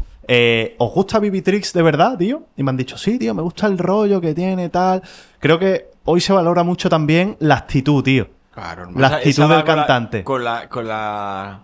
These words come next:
Speaker 1: Y, y la
Speaker 3: pregunta
Speaker 1: tía
Speaker 3: del
Speaker 1: tiene,
Speaker 3: trap.
Speaker 1: la tía tiene
Speaker 2: Claro.
Speaker 1: mucha actitud, ¿sabes? Tú la ves y la tía, pim, pam. A mí personalmente, yo he crecido con otra música, a mí
Speaker 2: Claro.
Speaker 1: no, no me gusta, ¿sabes?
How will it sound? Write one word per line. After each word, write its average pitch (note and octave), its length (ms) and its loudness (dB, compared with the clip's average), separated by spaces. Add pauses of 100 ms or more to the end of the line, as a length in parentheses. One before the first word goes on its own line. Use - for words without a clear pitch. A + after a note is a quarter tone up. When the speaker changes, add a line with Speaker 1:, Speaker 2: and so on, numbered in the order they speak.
(100)
Speaker 1:
Y, B2+ 80 2
y - 20 2
la B2+ 60 -2
Speaker 3:
pregunta B2+ 260 2
Speaker 1:
tía D3 120 4
Speaker 3:
del D3+ 60 2
Speaker 1:
tiene, E3 180 0
Speaker 3:
trap. - 100 0
Speaker 1:
la C3 160 2
tía D3+ 160 4
tiene F#3 160 0
Speaker 2:
Claro. F3 100 -2
Speaker 1:
mucha F3 200 -2
actitud, C#3+ 440 -2
¿sabes? A#2+ 360 -2 (180)
Tú A2 100 -8
la G2+ 120 -2
ves B2+ 340 2
y - 20 -6
la A2 180 -6
tía, A#2 380 -8
pim, A#2 240 -12
pam. C3+ 240 0 (240)
A - 80 -14
mí A2 100 -6
personalmente, B2+ 1000 0
yo A#2 220 2
he A2+ 40 0
crecido B2+ 280 2
con G#2+ 100 2
otra A2 160 2
música, D3+ 580 2
a A2 60 -6
mí C3+ 400 -4
Speaker 2:
Claro. B2+ 280 0
Speaker 1:
no, A2 40 -4
no C#3 80 0
me D3+ 80 2
gusta, B2+ 300 -2
¿sabes? B2+ 320 2